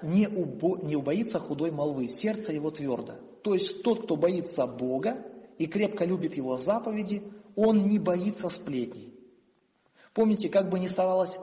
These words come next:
администрация тюрьмы распускать худую молву о Бойко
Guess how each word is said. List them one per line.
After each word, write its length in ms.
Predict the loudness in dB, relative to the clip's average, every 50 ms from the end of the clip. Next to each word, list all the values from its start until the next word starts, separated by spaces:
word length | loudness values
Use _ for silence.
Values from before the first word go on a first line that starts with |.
| -14 -6 -2
администрация 840 | 0 0 0 0 -2 -2 -2 -2 0 2 2 2 2 0 -2 -2 -2
тюрьмы 680 | 0 -2 0 2 2 2 2 0 -2 -6 -10 -14 -16 -16 -8 0
распускать 540 | 2 2 2 2 0 -4 -2 0 0 0 0
худую 360 | 0 -2 0 2 2 2 4
молву 360 | 4 2 2 4 2 2 2 2
о 100 | 0 0
Бойко 500 | 2 2 2 2 2 0 -2 -6 -6